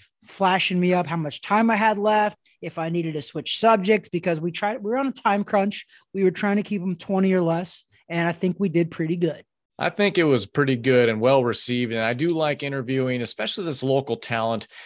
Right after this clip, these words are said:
Speaker 2: There's a deep talent pool here in Orlando, Florida, in the Central Florida area. We'll get to that in a second.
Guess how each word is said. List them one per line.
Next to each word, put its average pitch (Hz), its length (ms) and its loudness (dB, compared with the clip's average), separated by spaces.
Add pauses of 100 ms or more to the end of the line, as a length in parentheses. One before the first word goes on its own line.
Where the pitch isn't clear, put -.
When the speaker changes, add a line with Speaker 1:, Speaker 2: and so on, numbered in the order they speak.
(140)
Speaker 2:
There's 170 180 -2
a 156 80 4
deep 175 400 -2
talent 147 380 0
pool 113 160 0
here 113 120 0
in 110 80 -2
Orlando, 107 380 0
Florida, 113 320 0
in 98 60 -6
the 92 80 -6
Central 127 300 -4
Florida 104 300 -4
area. 110 400 0 (280)
We'll 226 100 2
get 190 200 0
to 147 100 -4
that 135 160 0
in 117 80 -10
a - 20 -8
second. 127 460 -4